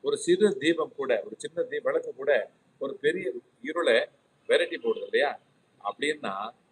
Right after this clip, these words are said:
அப்படின்னா நம்ம உள்ளத்துல எரியிற ஒரு சின்ன நம்பிக்கை, எரியிற ஒரு சின்ன நம்பிக்கை எந்த அளவுக்கு பெரிய ஒரு வலியை அந்த ஓ-, ஓட்டிடும்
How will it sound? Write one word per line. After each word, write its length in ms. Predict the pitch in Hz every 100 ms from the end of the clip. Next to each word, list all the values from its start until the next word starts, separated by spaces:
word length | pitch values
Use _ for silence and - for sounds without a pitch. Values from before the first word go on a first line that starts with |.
| _ _
அப்படின்னா 360 | - - 170 190
நம்ம 240 | 180 -
உள்ளத்துல 460 | - - 170 - 117 117 120 _ _ _ _ _ _
எரியிற 560 | 120 180 202 202 190 131
ஒரு 140 | 127 -
சின்ன 300 | 151 _ 156
நம்பிக்கை, 560 | 123 135 139 - 107 - _ _ _ _ _ _ _
எரியிற 260 | 127 160 165
ஒரு 160 | 131
சின்ன 220 | - 147 147
நம்பிக்கை 340 | 127 143 131
எந்த 280 | 110 123 -
அளவுக்கு 260 | 156 165 -
பெரிய 460 | 135 135 143 113 - _ _ -
ஒரு 200 | 117 113
வலியை 500 | 123 160 156 147 131 _ _ _ _ _ _
அந்த 300 | - 117 110 -
ஓ-, 120 | 147 - -
ஓட்டிடும் 460 | 147 - 131 120